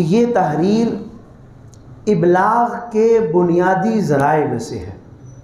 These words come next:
देखिए, हर इंसान गुफ्तगू करता है, अपनी गुफ्तगू के ज़रिए अपनी बात आगे पहुंचाता है,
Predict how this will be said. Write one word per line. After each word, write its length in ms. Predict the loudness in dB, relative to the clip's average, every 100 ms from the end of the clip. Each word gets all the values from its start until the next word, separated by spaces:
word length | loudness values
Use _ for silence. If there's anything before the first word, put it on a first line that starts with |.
| -20 -20 -18 -4
देखिए, 420 | -2 0 -2 -4 -2
हर 160 | -2
इंसान 580 | 0 -2 -2 -2 0 -2 -6 -14 -20 -20 -20 -20 -20 -20 -20 -4
गुफ्तगू 480 | -2 0 0 2 2
करता 360 | 0 -2 0 0
है, 260 | 0 0 0 -2 -6 -14 -18 -6
अपनी 280 | -4 0 0
गुफ्तगू 500 | 0 -2 0 2 2
के 160 | 2 0
ज़रिए 440 | 2 0 2 2 2
अपनी 400 | -2 -4 -2 0
बात 840 | 0 0 -2 -6 -16 -20 -20 -16 -4
आगे 240 | 0 2
पहुंचाता 560 | 2 -2 -2 -4 -4 -6
है, 260 | -8 -10